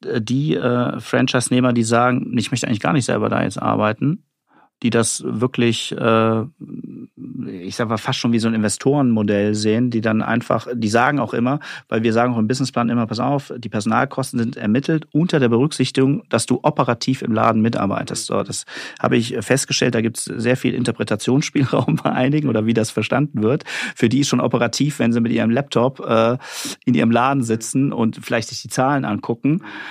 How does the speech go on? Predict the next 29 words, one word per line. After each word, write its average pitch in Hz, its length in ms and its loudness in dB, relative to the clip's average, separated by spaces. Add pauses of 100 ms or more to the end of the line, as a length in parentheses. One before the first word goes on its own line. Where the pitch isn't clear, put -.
(120)
und - 340 0
jedem 120 220 2
erzählen, 110 320 0
"Hier, 113 320 0
cool, 131 140 2
mein 120 220 2
Laden, 107 280 2
kann 113 140 -2
ich 104 80 -6
mal 104 100 0
einladen." 120 560 0 (460)
Ähm, 120 340 2 (600)
bringt 113 360 0
aber 117 180 2
nichts, 135 220 -2
wenn 123 120 0
ich 123 220 -4
eigentlich 131 540 0
in 117 180 0
der 113 360 -2 (480)
Personalplanung 113 720 0
drinne 110 260 2
war 110 80 0
und - 180 -4
operativ 110 520 -4
hinter 139 340 2
der 104 140 -2
Theke 104 320 -2
stehe. - 360 -2